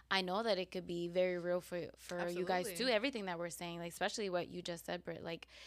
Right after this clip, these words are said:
Speaker 1: um, you have to put on a, a, a nature of something that you're not, of nature of someone that you're not created
Speaker 2: Mm-hmm.
Speaker 1: in, you know
Speaker 2: Yeah.
Speaker 1: what I mean? So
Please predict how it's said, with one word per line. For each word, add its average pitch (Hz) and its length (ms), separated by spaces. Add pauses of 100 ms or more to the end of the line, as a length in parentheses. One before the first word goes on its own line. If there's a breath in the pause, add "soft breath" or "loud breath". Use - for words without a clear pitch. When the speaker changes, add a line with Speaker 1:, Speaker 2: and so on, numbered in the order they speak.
(280 loud breath)
Speaker 1:
um, 170 400
you 202 140
have 190 300
to 220 100
put 196 260
on 180 260
a, 170 280 (120)
a, 160 420 (160)
a 170 40
nature 190 560 (100)
of 170 280 (380 loud breath)
something 285 340
that 208 120
you're 190 80
not, 226 200 (520)
of 220 200
nature 269 380
of 202 220
someone 220 280
that 180 100
you're 180 100
not 185 180
created 170 460
Speaker 2:
Mm-hmm. 160 160
Speaker 1:
in, 117 80 (260)
you 196 100
know 190 60
Speaker 2:
Yeah. 190 80
Speaker 1:
what 190 60
I 185 40
mean? 196 160
So 180 340